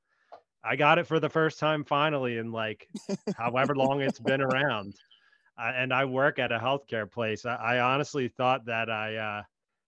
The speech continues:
Speaker 1: I honestly thought I've been immune to it at this point, but it, it was amazing to me because it's like, I had all this energy, hosted the podcast, woke up Wednesday morning and was just like, next thing you know, down for, like, six days,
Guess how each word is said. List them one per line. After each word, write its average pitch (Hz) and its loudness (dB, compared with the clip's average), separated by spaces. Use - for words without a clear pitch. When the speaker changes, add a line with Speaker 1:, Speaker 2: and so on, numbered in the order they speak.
Speaker 1:
I 123 2
honestly 170 0
thought 160 0
I've 139 2
been 143 0
immune 135 -4
to 101 -6
it 92 -10
at 87 -18
this 95 -12
point, 85 -14
but 110 -2
it, 127 -4
it 151 0
was 156 0
amazing 180 2
to 190 -8
me 208 -4
because 143 -2
it's - -12
like, 131 -2
I 127 2
had 123 2
all 120 0
this 117 -6
energy, 143 -6
hosted 131 -2
the 117 -8
podcast, 135 -2
woke 127 -2
up 131 0
Wednesday 127 -2
morning 127 -4
and 107 -8
was 101 -12
just - -12
like, 98 -10
next 123 -2
thing 117 -6
you 110 -6
know, 110 -2
down 110 -2
for, 117 -10
like, 104 -10
six - -12
days, 101 -8